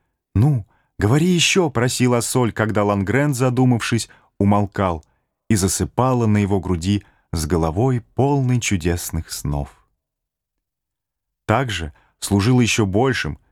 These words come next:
всегда материально существенным удовольствием появление приказчика городской игрушечной лавки, охотно покупавшей работу Лангрена. Чтобы задобрить отца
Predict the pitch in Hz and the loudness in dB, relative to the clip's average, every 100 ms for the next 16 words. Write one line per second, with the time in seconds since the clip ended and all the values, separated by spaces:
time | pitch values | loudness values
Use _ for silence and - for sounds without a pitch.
0 | _ - 87 87 104 104 107 107 110 104 | _ -8 -4 0 0 0 0 2 0 -2
1 | 95 101 - - 117 - 101 92 - 98 | -2 -2 0 0 0 0 0 0 0 -2
2 | 90 87 131 143 - 107 95 82 _ _ | 0 2 0 0 -2 -2 -2 -4 _ _
3 | _ 98 98 131 160 160 147 143 - 143 | _ 0 2 2 2 0 0 -2 0 -2
4 | 135 - 123 120 110 110 - 131 139 113 | 0 -2 0 0 0 0 0 2 2 2
5 | 127 127 127 131 123 107 104 - - 90 | 0 0 0 2 4 2 0 -2 -6 -6
6 | _ _ - - 107 110 113 101 104 107 | _ _ -6 0 0 2 0 -2 -2 0
7 | 113 117 - - 107 - 104 98 110 101 | 2 0 -2 -4 -4 -2 -2 0 -2 0
8 | 98 101 98 98 98 90 87 - _ _ | 0 0 0 0 0 0 -4 -8 _ _
9 | _ _ _ - 147 143 135 139 151 131 | _ _ _ -2 0 2 2 2 2 0
10 | 127 - 117 - 151 156 | 0 -4 -4 -4 -2 -2